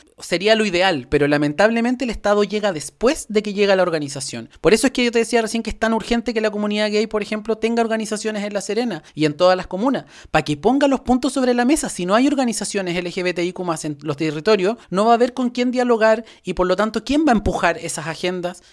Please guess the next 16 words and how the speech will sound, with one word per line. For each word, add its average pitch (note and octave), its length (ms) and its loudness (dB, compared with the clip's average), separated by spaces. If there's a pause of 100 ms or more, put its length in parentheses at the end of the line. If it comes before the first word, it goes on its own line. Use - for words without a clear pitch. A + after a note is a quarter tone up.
¿Quién B3+ 220 4
va C4+ 60 6
a - 0 -
estar A#3+ 200 6
ahí A3 180 6
diciéndole G#3+ 440 -2
al G3+ 80 4
alcalde, G3+ 400 2
"Oiga, F3 320 2
salve, F#3+ 320 0
que F3 80 -8
póngame G#3 400 0
una A3 80 -2
oficina A3 320 -4
de A3+ 80 -2
antidiscriminación"? A3+ 800 -4